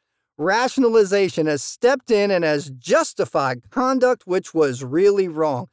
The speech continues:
The temptation here is to imagine, to fabricate, disillusionment, all that stuff, to imagine that we had good motives and reasons when we really didn't. Justifiable anger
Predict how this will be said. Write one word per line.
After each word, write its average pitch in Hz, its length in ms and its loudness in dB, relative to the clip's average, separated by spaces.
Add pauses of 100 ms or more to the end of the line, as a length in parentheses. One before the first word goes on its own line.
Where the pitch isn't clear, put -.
(240)
The 165 100 0
temptation 262 840 0
here 180 240 0
is 170 160 -4
to 196 260 -2 (420)
imagine, 262 920 0 (260)
to 220 120 0
fabricate, 247 800 0 (240)
disillusionment, 254 920 0 (140)
all 240 160 0
that 247 160 2
stuff, 160 200 -4
to 214 120 2
imagine 202 640 -2
that 160 180 -2
we 220 220 -2
had 180 280 0
good 285 300 0
motives 233 420 2
and 185 140 -4
reasons 175 560 -4 (380)
when 160 280 2
we 208 300 0
really 180 480 -2
didn't. 131 480 -4
Justifiable 214 840 0
anger 226 500 0